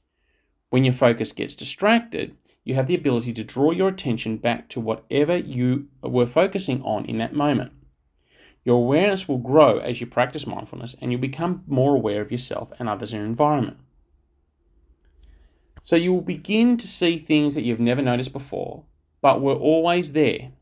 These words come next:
Mindfulness teaches you to use attention in ways in which will enrich everyday situations and make you more aware and engaged. As mindfulness becomes part of your daily life,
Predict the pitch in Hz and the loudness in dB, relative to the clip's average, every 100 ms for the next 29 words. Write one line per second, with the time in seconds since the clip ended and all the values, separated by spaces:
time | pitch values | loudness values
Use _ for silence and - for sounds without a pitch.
0 | _ 123 127 156 208 208 - 147 143 123 | _ -2 0 0 -2 -6 -4 -4 -4 -4
1 | 113 110 110 123 139 180 185 135 107 - | -2 -2 -4 -2 0 0 -4 -4 -4 -4
2 | 110 123 120 107 98 107 123 117 120 - | -6 -2 0 0 0 -4 0 0 0 0
3 | 156 151 117 - - 139 147 143 151 - | 0 2 0 -4 -4 -2 2 2 0 -2
4 | - - 117 120 98 95 - - - _ | -12 -8 -8 -4 -4 -4 -8 -12 -14 _
5 | - - 127 127 139 151 185 131 117 101 | -20 -2 2 4 4 0 2 2 2 0
6 | 101 104 120 139 131 92 - - _ _ | -2 -4 -4 0 0 -2 -6 -18 _ _
7 | _ _ _ _ _ _ _ _ _ _ | _ _ _ _ _ _ _ _ _ _
8 | _ - _ - 170 165 156 165 165 151 | _ -20 _ 2 4 4 4 4 4 -2
9 | 143 131 131 120 110 - 202 247 175 117 | -2 -6 -6 -6 -6 -4 -2 -2 -2 -2
10 | 95 90 - - - - | -2 -4 -8 -10 -10 -14